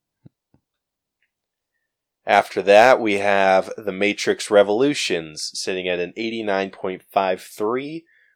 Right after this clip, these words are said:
which is at a B plus. And then at the tip top, we have The Matrix, which is at a ninety point two four,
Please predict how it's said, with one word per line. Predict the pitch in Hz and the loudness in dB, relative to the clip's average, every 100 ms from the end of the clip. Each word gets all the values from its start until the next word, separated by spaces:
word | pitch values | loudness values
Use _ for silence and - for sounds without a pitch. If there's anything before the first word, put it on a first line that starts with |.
| - | -12
which | 107 | -8
is | 104 | 2
at | 95 90 | 4 4
a | |
B | 90 98 95 | 2 -6 -12
plus. | - - 87 - - - - - _ _ _ _ _ _ _ _ _ _ _ _ _ _ _ _ _ _ _ _ _ _ _ | -10 0 0 -2 -10 -10 -12 -18 _ _ _ _ _ _ _ _ _ _ _ _ _ _ _ _ _ _ _ _ _ _ _
And | 104 98 | -8 0
then | 104 113 117 117 | 2 4 2 0
at | 110 104 | -2 -2
the | |
tip | - - 139 - | -4 0 0 2
top, | 120 113 107 - _ _ _ - | 6 6 6 2 _ _ _ -8
we | 104 | 0
have | 104 98 98 95 | 4 6 4 2
The | 113 101 104 | -12 -4 -4
Matrix, | 101 101 82 - 85 76 - - - - _ _ | -2 -6 -6 -12 -14 -14 -14 -10 -8 -10 _ _
which | 107 98 | -12 -6
is | 95 | 0
at | 92 | 2
a | 87 85 | 2 -4
ninety | 85 95 110 110 113 | -6 -4 -4 -8 -12
point | 110 - 90 - | -12 -12 -12 -12
two | - 104 101 | -14 -12 -14
four, | - 95 80 85 - - | -10 -8 -8 -12 -16 -20